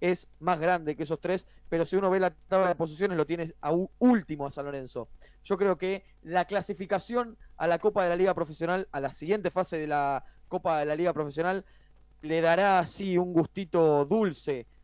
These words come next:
a, a Diego Dabove, que hace seis partidos no pierde San Lorenzo por este torneo, pero yo creo que lo que lo empieza a condenar a, al ex técnico de Godoy Cruz y de, eh, Argentinos Juniors es sin duda, eh,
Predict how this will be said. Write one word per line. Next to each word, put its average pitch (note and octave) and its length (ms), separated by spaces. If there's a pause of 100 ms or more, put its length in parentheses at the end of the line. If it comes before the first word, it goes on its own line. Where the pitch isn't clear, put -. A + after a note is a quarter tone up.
a, C3+ 380
a D3 140
Diego F3+ 240
Dabove, F#3 320
que - 100
hace E3+ 160
seis B3 220
partidos F#3 520
no E3 140
pierde D#3 440
San D3 180
Lorenzo D3+ 340
por D3 160
este D#3 160
torneo, F#3+ 460 (380)
pero F#3 420 (120)
yo F3 140
creo F#3 160
que E3 80
lo D#3+ 120
que E3 120
lo D#3+ 80
empieza G3 360
a F3+ 60
condenar E3 580 (120)
a, C#3 500
al C#3+ 180
ex - 220
técnico D3 420
de C#3 80
Godoy C#3 220
Cruz D#3+ 380 (100)
y C3 160
de, C3+ 300
eh, C#3 200
Argentinos D3+ 560
Juniors F#3 400 (280)
es E3+ 220
sin F3 300
duda, F3+ 380 (260)
eh, C3 300